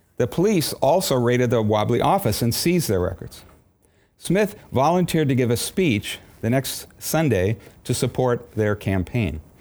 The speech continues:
The police threatened him with arrest if he ch-, chose to speak. That Sunday, a hundred fifty people were in attendance. He started to speak, and they immediately arrested him.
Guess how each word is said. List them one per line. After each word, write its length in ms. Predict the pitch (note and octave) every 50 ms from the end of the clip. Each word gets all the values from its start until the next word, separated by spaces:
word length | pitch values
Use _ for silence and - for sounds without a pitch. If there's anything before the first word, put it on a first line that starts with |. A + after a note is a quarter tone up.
| - - - - _ _
The 100 | - A#2
police 400 | A2+ - - E3 F#3 G3 - -
threatened 340 | - - C#3 D3 D3 C3+ C#3
him 280 | B2+ C#3 B2 B2 A#2+ A#2 -
with 200 | - A#2+ A2 -
arrest 560 | G2 G2+ B2 D#3 E3+ C3+ F#2+ F#2+ - - - -
if 180 | A#2 A#2 -
he 120 | - G#2+ F#2
ch-, 300 | - - - - - - - -
chose 320 | - A#2+ A2+ A2+ G#2+ -
to 80 | - G#2
speak. 400 | - - - A#2 D#2+ D2+ - - - - - _ _ _ _ _ _ _ _ _ _ _ _ _ _ _ _ _ _ _ _ _ _ _ _ _
That 200 | A#2+ C3+ D3 -
Sunday, 280 | - D#3 C#3+ C3+ C3
a 60 | A#2+
hundred 300 | A2 C3+ C#3 C#3 B2+ A#2+
fifty 320 | A2+ B2+ A#2+ - - A2+ G2+
people 340 | - A2 G2+ F#2+ - G2 F2+
were 120 | F2+ F#2
in 80 | F2+ F2
attendance. 540 | F2 - - F#2 D#2+ F2+ A#2+ D#3 - - - - - - _
He 120 | - C3+ C3+
started 440 | - - - D3+ C#3+ D#3+ F3 F3+ D#3+
to 80 | F3 E3
speak, 360 | - - - B2+ B2 A#2 -
and 120 | B2+ A2
they 80 | A2+ A2+
immediately 400 | A2+ A2+ A#2 A#2 A2 - G#2 G2
arrested 380 | F#2 F#2 F#2+ F2+ - - C2
him. 60 | B1+